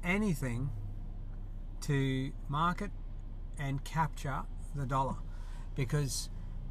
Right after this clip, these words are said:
sometimes it's not the, what the dollar's doing, but it's its overall value in the long run.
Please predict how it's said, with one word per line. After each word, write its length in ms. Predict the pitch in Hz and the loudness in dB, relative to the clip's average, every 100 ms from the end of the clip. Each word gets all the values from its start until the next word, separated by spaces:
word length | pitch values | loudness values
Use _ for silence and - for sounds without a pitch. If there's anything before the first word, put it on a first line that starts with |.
| - | -4
sometimes 540 | - 160 175 202 175 | 0 2 6 6 6
it's 360 | 147 143 - - - - - - - | 2 0 -2 -2 -4 -4 -4 -2 0
not 440 | 131 135 135 - - - - - - - - - - | 4 4 2 0 -2 -4 -4 -4 -4 -4 -4 -2 -2
the, 500 | 123 123 123 120 120 - - - - - - - - | 0 0 0 0 0 -2 -4 -4 -4 -4 -4 -2 0
what 200 | 143 - | 0 0
the 60 | |
dollar's 360 | 113 131 131 120 | 2 2 2 0
doing, 360 | - 143 185 208 | 2 2 2 2
but 140 | 143 | 2
it's 160 | 123 143 | 2 0
its 200 | 147 - | -2 2
overall 440 | 147 135 127 127 117 | 4 4 4 2 2
value 500 | 123 123 123 120 123 123 | 2 2 2 0 0 0
in 100 | 117 | 0
the 80 | |
long 260 | 113 113 117 | 2 2 2
run. 240 | 117 107 | 0 -2